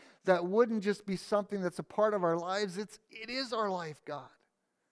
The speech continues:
And if there's anything else going on in each of us, God, would you show that by your Spirit so that we can set things right? And God, you know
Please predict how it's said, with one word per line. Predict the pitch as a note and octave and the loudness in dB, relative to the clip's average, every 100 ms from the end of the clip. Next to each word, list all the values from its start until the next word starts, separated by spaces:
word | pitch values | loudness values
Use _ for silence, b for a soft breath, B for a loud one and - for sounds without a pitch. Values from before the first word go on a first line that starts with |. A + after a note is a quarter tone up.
| _ _ _ _ _ _ _ _ _ - | _ _ _ _ _ _ _ _ _ -2
And | |
if | G3 | 0
there's | G#3+ G3 - | 2 0 -2
anything | B3+ C#4+ B3 B3 | 0 0 -2 0
else | A#3 A3+ - | 2 2 0
going | A3 G#3+ G#3 | 2 2 4
on | G#3+ A3+ G#3+ | 2 2 0
in | G3+ - | -6 -8
each | A#3 A#3+ B3+ | -8 -4 -2
of | G#3 | 2
us, | F#3 - - | 2 0 -2
God, | F3 F3 E3+ E3 | 0 2 0 -2
would | F3 | -4
you | G3 | -4
show | - - A3 A3 C4 | -6 -2 0 0 0
that | A3+ F#3+ - | -2 -2 0
by | F3 | 2
your | E3 | 0
Spirit | - - - G3 G#3 F#3+ | -4 -10 0 2 4 2
so | - E3+ | -4 -4
that | D#3+ | -2
we | F3+ G#3 | -2 -4
can | - A3 F#3 E3+ B B B | -2 -2 -2 -4 B B B
set | - - G#3+ G#3+ - | -10 0 0 0 0
things | G3+ F3 C3+ | 0 0 -6
right? | D3 - D#3+ - - _ _ _ _ _ _ _ _ _ _ _ _ _ _ _ _ _ _ _ _ _ _ _ _ _ _ _ _ - | -10 -12 -16 -20 -20 _ _ _ _ _ _ _ _ _ _ _ _ _ _ _ _ _ _ _ _ _ _ _ _ _ _ _ _ -12
And | D3 | 2
God, | F#3+ G3 F#3+ E3+ | 6 6 6 2
you | F#3 | -2
know | F#3+ G3 G3+ G3 F3 | 2 4 6 6 4